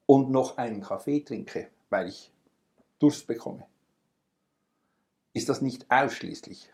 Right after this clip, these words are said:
Wareneinkauf. Also wenn ich den Text ernst nehme, der ist zwar, Gott sei Dank, klar, aber er eliminiert praktisch sämtliche Anwendungsfälle.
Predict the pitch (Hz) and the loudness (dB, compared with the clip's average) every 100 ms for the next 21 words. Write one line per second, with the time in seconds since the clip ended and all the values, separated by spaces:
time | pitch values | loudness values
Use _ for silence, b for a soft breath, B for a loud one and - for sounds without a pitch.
0 | _ - 92 73 69 - - - - _ | _ 0 2 0 -8 -12 -12 -12 -18 _
1 | _ _ _ _ - - 110 120 110 110 | _ _ _ _ -20 6 8 8 4 4
2 | 110 107 - 95 - 110 - - 120 123 | 0 2 -4 -2 -2 -4 -8 4 8 8
3 | - - - 87 82 113 92 123 - - | 4 -4 -4 -4 -2 -2 -4 -8 -8 -10
4 | - _ - 139 78 - - - - - | -10 _ 6 8 8 6 -6 -14 -12 -10
5 | - - - - _ - 156 160 190 - | -10 -10 -12 -20 _ -4 2 4 2 -2
6 | _ _ _ _ _ _ _ _ _ _ | _ _ _ _ _ _ _ _ _ _
7 | - 143 143 143 135 131 127 127 131 131 | 8 10 10 6 2 2 2 0 0 0
8 | 101 - 98 - 131 165 165 113 90 123 | -2 -2 -8 2 2 2 -2 0 0 -2
9 | 143 135 135 - 90 - | -6 -8 -2 0 0 -2